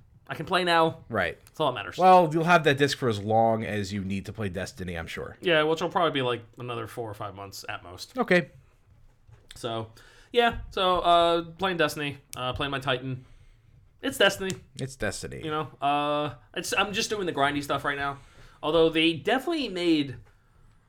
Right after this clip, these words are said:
Speaker 1: a lot better, uh, improvements in terms of the presentation of the game and the story. So
Speaker 2: Well, it should look better.
Speaker 1: it looks better. It,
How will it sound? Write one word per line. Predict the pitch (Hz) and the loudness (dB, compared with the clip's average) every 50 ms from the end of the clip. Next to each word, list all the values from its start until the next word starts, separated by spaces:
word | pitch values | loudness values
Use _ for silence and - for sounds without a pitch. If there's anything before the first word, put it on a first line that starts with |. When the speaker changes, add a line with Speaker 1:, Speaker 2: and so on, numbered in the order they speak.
| _ _ _ _ _ _ _ - | _ _ _ _ _ _ _ -6
Speaker 1:
a | 135 | -6
lot | 139 139 143 151 160 160 170 165 - - - 139 | -6 -4 -2 0 2 2 2 2 0 -2 -8 -6
better, | 127 160 147 143 139 139 135 131 131 127 120 117 117 - - - | -2 -2 0 0 0 0 0 0 0 0 -2 -4 -6 -12 -14 -8
uh, | 120 120 117 113 110 120 | -4 -4 -4 -4 -4 -6
improvements | 120 117 113 - 135 127 127 127 117 110 - | -8 -8 -6 -6 -6 -4 -4 -6 -8 -8 -10
in | 123 113 | -12 -14
terms | - - 127 120 117 117 107 120 | -10 -8 -8 -8 -6 -8 -6 -6
of | 113 110 107 101 | -6 -8 -8 -10
the | - | -8
presentation | - 139 131 117 127 135 127 127 147 135 | -6 -6 -6 -4 -4 -6 -6 -6 -8 -8
of | 135 131 | -8 -8
the | 131 | -8
game | 135 139 135 135 131 131 127 127 120 | -6 -4 -4 -4 -4 -4 -6 -6 -8
and | 117 110 107 | -10 -12 -12
the | 107 | -12
story. | - - 120 123 123 127 131 - - - - - - - - - _ | -10 -8 -6 -6 -6 -6 -8 -12 -18 -20 -20 -20 -20 -20 -20 -20 _
So | - - 117 104 101 98 92 - _ _ _ _ _ _ _ _ _ _ - _ - _ _ _ _ - _ - - | -12 -8 -8 -8 -8 -10 -12 -14 _ _ _ _ _ _ _ _ _ _ -20 _ -20 _ _ _ _ -20 _ -16 -6
Speaker 2:
Well, | 156 139 | -4 -4
it | 127 - | -2 0
should | 180 127 | -2 -2
look | 104 92 - | -2 -4 -6
better. | 95 85 87 113 107 - - _ _ - | -6 -4 -4 -4 -4 -6 -10 _ _ -6
Speaker 1:
it | 165 160 | -4 -2
looks | 165 170 170 165 - | 0 2 0 0 -2
better. | - 185 165 160 165 165 160 151 147 143 147 | -2 0 2 4 4 4 4 4 0 -2 -2
It, | 156 147 147 | -4 -4 -4